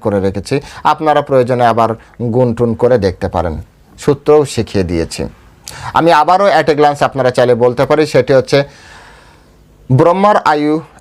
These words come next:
একশো বছর। একশো বছরের ভিতরে প্রত্যেকটা দিনে, প্রত্যেকটা দিনে, দিনকে বলা হয় কল্প। এই এক কল্পের ভিতরে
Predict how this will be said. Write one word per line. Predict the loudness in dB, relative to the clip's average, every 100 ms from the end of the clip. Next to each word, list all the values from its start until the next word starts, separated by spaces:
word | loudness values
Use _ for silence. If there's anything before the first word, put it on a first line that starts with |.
| _ -4
একশো | -2 -4 0
বছর। | 0 2 0 0 -12 _ _ _ _ _ _ _ -2
একশো | 0 -2 -2
বছরের | 0 2 2 0 -2
ভিতরে | 0 2 2 2 0
প্রত্যেকটা | 0 0 -2 0 0 2 2 2 0 2
দিনে, | 2 2 -2 -8 _ _ _ _ _ 0
প্রত্যেকটা | 0 0 -4 2 2 2 2
দিনে, | 4 2 0 -6 _ _ _ _ 0
দিনকে | 2 2 2
বলা | 2 2
হয় | 0 0
কল্প। | -2 -2 -4 -8 -10 -20 -20 0 2
এই | 2 0 -2
এক | -2 0
কল্পের | 0 0 -2 -2 -6
ভিতরে | -2 0